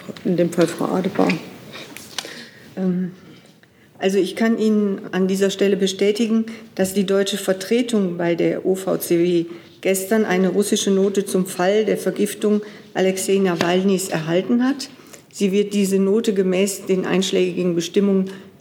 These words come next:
Speaker 2: des Chemiewaffenübereinkommens, die dafür eine zehn-Tagesfrist vorsehen,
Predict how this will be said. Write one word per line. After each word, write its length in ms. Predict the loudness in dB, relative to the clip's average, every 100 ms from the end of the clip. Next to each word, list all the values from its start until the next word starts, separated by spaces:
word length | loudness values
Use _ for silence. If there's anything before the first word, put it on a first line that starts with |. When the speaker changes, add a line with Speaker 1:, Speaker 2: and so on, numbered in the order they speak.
| -2
Speaker 2:
des 180 | -2 -2
Chemiewaffenübereinkommens, 1600 | -2 0 2 2 0 -2 -2 0 0 0 0 0 2 2 0 -4 -12 -20 -10
die 100 | -2
dafür 340 | 0 2 2 2
eine 220 | 2 0
zehn-Tagesfrist 1080 | 0 0 0 0 2 2 0 -2 -4 -4 -8
vorsehen, 640 | 0 0 4 4 4 0